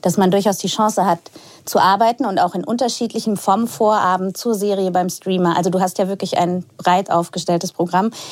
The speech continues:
Ich fand nur schön, weil es gibt diesen Spiegelartikel, ich glaube, es war noch über der Beischläfer, wo eben steht, warte, das muss ich jetzt kurz zitieren, ähm, „Mit der Serie erneuert Anna-Katharina Meyer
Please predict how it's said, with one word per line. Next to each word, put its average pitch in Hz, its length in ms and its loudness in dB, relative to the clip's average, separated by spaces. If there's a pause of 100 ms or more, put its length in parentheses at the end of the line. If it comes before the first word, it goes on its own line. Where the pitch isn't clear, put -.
(280)
Ich - 160 -2
fand 285 240 4
nur 294 120 4
schön, 285 300 0
weil 240 140 2
es 233 160 -8
gibt - 320 -6
diesen 247 420 0 (340)
Spiegelartikel, 277 1160 0
ich 202 140 -4
glaube, 247 220 2
es 254 140 -4
war 226 120 4
noch 233 120 -2
über 214 160 0
der 190 120 2
Beischläfer, 277 1000 0
wo 214 240 0
eben 214 240 0
steht, 240 400 -2
warte, 208 240 0
das 208 140 -6
muss 220 100 -4
ich - 40 -18
jetzt 190 160 -8
kurz - 300 -4
zitieren, 233 960 0 (580)
ähm, 226 560 2 (720)
„Mit 226 140 0
der 226 160 6
Serie 285 460 2
erneuert 220 640 0
Anna-Katharina 233 720 -2
Meyer 190 460 2